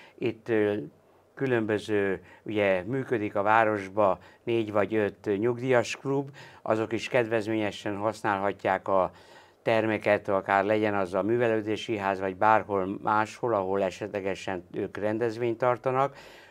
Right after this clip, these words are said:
azokat is támogatják. Még egyszer mondom, hogy az erre szánt pénzt, amit itt már az imént felsoroltam, ez huszonkilencedikei testületi ülésen lesz, ö,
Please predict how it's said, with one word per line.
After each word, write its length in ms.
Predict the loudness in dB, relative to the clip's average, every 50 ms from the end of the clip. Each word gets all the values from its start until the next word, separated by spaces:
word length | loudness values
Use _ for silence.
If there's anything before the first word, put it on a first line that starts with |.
| -8 -4
azokat 360 | -4 -2 -2 -2 -4 -4 -4
is 140 | -6 -6 -2
támogatják. 800 | 0 2 2 2 2 0 0 -2 -2 0 2 4 4 4 2 -4 -16 -20 -20 -10 -4
Még 200 | -2 0 2 2
egyszer 320 | 0 0 0 0 0 0
mondom, 420 | 0 0 0 0 0 0 -2 -2 0
hogy 300 | 0 -2 -2 -4 -6 -16 _ _ _ _ _ _ _ _ _ _ _ _ _ _ _ _ _ _ _ _ _ _ _ -14
az 160 | -10 -4 0
erre 320 | 2 2 4 4 2 0
szánt 380 | 0 0 0 2 2 2 0 0
pénzt, 340 | 0 0 0 0 0 -2 -2
amit 180 | 0 0 -2
itt 160 | -4 -6 -2
már 300 | 2 4 4 4 2 0 -4 -14 -20 -20 -20 -16 -12
az 180 | -8 -8 -4 0
imént 300 | 0 2 2 0 -2 0
felsoroltam, 840 | 2 2 2 2 2 -2 -2 0 0 0 0 0 0 0 0 0 -2 -6 -14 -20 -20 -12 -8
ez 160 | -8 -6 -4
huszonkilencedikei 1080 | -4 -6 -4 -4 -2 -2 -2 0 -2 -2 -2 -2 -6 -8 -8 -6 -6 -2 0 0 0 0
testületi 560 | 0 0 0 0 0 -2 -2 -2 0 0 -2
ülésen 520 | -2 0 0 0 0 0 -2 -4 -4 -2 0
lesz, 420 | 2 0 0 0 -4 -10 -12 -8 -6
ö, 120 | -6